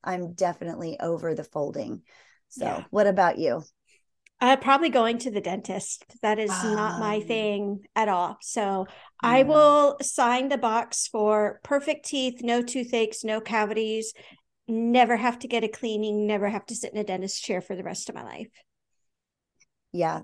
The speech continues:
Speaker 1: See, yours is much better than mine.
Speaker 2: <laughs> I don't know. We'll have, we should do a poll. If you could get rid of ever doing laundry or ever going to the dentist, 'cause the dentist is, like, twice a year max usually, <laughs> you know? So
Speaker 1: Yeah, but
Speaker 2: I think
Speaker 1: depending on the, like, the scope of the dental visit, like, you know,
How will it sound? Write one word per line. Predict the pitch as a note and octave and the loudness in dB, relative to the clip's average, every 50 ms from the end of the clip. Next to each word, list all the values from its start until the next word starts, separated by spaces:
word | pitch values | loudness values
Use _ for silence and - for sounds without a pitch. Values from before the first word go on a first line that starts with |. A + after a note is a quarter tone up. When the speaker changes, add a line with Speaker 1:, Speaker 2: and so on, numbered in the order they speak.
| _ - | _ -12
Speaker 1:
See, | - - A#3 G#3+ | -8 -4 -2 0
yours | G#3 A3 A3 G3+ | 2 2 2 2
is | F#3+ F#3 E3+ | 0 0 -2
much | E3+ E3 D#3 D3 - - | -2 -2 -4 -4 -6 -4
better | - D#3+ D3+ D3+ D#3 D#3 D#3 | -4 -4 -2 -2 -4 -6 -6
than | E3 E3 D#3 D#3 | -8 -8 -10 -10
mine. | D#3 D#3 D3+ D3+ D3+ D3+ D3 D3 - - _ - | -10 -10 -10 -10 -12 -12 -12 -14 -16 -12 _ 4
Speaker 2:
<laughs> | A#4 - - G4+ G4 G4 F#4+ G4+ - F#4+ G4 F#4+ - _ _ _ _ _ - A#4 A#4 G4+ E4+ A4 | 6 6 8 8 8 8 8 4 6 6 4 2 0 _ _ _ _ _ 2 2 2 2 2 4
I | - D4 | 6 6
don't | F4 F4+ | 8 8
know. | E4 D#4 C#4+ | 8 8 8
We'll | C4+ C4+ C#4 C4+ | 8 8 8 8
have, | C#4+ D#4 D4 - C#4 | 8 8 6 6 4
we | B3 D#4 | 2 2
should | D4 - E4 D#4 | 2 2 0 0
do | G#3+ D4 C#4+ C4 | 0 2 2 2
a | B3+ | 2
poll. | B3+ B3+ C#4 A#3 G3+ F#3+ F3+ | 2 2 4 4 4 4 4
If | G3+ G#3+ - | 0 -2 -2
you | C4+ C4+ C4 | -4 -4 0
could | - C#4+ C4 B3 - - - - D4+ C4+ - | 4 4 4 4 2 -2 -8 -14 -14 -4 2
get | - C#4 - | 2 4 6
rid | C4 C4 | 6 6
of | B3+ A#3 - - - | 6 6 4 2 2
ever | B3+ B3+ A3 C#4 | 2 4 4 4
doing | C4 C4+ C4 B3+ B3 B3 | 4 6 4 4 4 2
laundry | A#3 A3 A#3 A#3 A3+ A#3 A#3 | 0 0 -2 -2 -2 0 -2
or | A3 - | 0 0
ever | - A3 G#3 A3 | 0 0 0 0
going | G#3 A3+ G#3+ G#3+ G#3 | 0 0 -2 -2 -2
to | - A3 | -2 -2
the | G3 G3+ | -2 -2
dentist, | A3 G3+ G3 F3 G3 - - | -2 -2 -2 -2 -4 -2 2
'cause | - B3+ G#3+ | 2 2 4
the | A#3 B3+ | 4 6
dentist | G3+ B3+ B3+ C4 B3+ A#3+ A#3+ A#3+ | 6 6 6 6 6 4 2 0
is, | A#3+ G#3 | 0 0
like, | G#3+ G#3 G3+ G3 - _ _ _ | 2 2 2 0 -2 _ _ _
twice | - - A3+ G#3 G#3 G#3 G#3 | -4 2 2 4 4 4 2
a | G#3+ G3 | 0 0
year | F#3 G3 G3 F3+ | 2 2 2 2
max | F3+ F#3+ F3+ D#3 E3 D#3+ - - - A3 | 2 2 2 2 0 -2 -4 -6 -6 -4
usually, | F#3+ F#3+ G3+ - D3 D3 A2+ - A#3+ G#3 - | -4 -4 -4 -6 -8 -8 -6 -6 -6 -2 2
<laughs> | - | 4
you | E4 E4 D#4 D4+ | 4 4 6 6
know? | B3+ B3 A3+ G#3+ G3 A#3+ D4+ C4 | 8 8 8 8 8 4 2 2
So | A#3+ - D4 C4 B3+ A#3+ B3 B3 A#3 B3+ C4 - _ _ - | 2 2 4 4 4 4 2 0 -2 -2 -4 -4 _ _ -2
Speaker 1:
Yeah, | A3+ A#3 B3 | 4 4 4
but | A3 G#3 F#3+ | 6 4 2
Speaker 2:
I | F#3 | 2
think | F#3+ F3 - | 0 2 2
Speaker 1:
depending | - F3+ A3 A#3+ B3+ C4 C4 B3+ | 2 4 6 4 4 4 4 2
on | A#3 G#3+ G#3 G#3 G#3 G3 | 4 4 2 2 2 4
the, | F3 F#3 F3 E3+ D#3+ - - | 6 6 6 6 4 2 0
like, | - E3+ D#3+ - - | -4 -4 -4 -4 -6
the | - E3 | -8 -8
scope | - - - - - - F#3 E3 F#3 G#3 - | -8 -8 -10 -8 -2 0 2 4 4 4 2
of | B3+ B3+ A3+ | 2 0 2
the | A3+ B3+ | 2 2
dental | - B3+ A#3+ B3 B3 B3+ B3+ B3+ | 4 6 6 6 4 2 0 2
visit, | B3+ C4+ C4+ C#4+ D4 D4 C#4+ | 2 4 6 6 6 6 6
like, | G#3+ F#3+ F#3 - - - | 6 4 4 2 -2 -6
you | - B3 A#3+ | -4 -2 0
know, | A3+ | 0